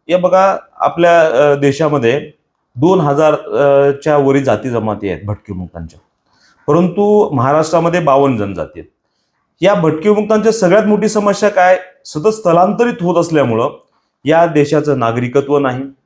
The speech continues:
या देशाचं कुठलं, अ, म्हणजे हक्काचं घर नाही, अ, कुठं शिक्षण नाही, त्यांची बोलीभाषा स्वतंत्र, या प्रमाण भाषा त्याला येत नाही.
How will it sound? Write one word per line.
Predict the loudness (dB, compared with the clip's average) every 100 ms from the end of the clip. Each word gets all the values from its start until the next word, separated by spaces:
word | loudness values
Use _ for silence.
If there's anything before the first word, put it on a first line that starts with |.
| _ _
या | -2
देशाचं | 0 -2 -4 -4 -4
कुठलं, | -4 -2 2 4 4 4 2
अ, | -4 -8 -10 -12
म्हणजे | -12 -6 -4 -4
हक्काचं | -6 -4 -2 -2 -4 -2
घर | 0 0
नाही, | 0 -2 -4 -10 _ _ _ _ _
अ, | -2 2 4 4 4 2
कुठं | -2 -4 -4
शिक्षण | -4 -6 -2 0
नाही, | 0 0 -2 -6 -16 _ _ _ _ _
त्यांची | -2 0 0
बोलीभाषा | 2 4 4 4 0
स्वतंत्र, | -2 -2 -2 0 0 -2 -8 _ -6
या | -4
प्रमाण | -2 0 0 0
भाषा | 0 0
त्याला | 0 0
येत | 0 0
नाही. | -2 -4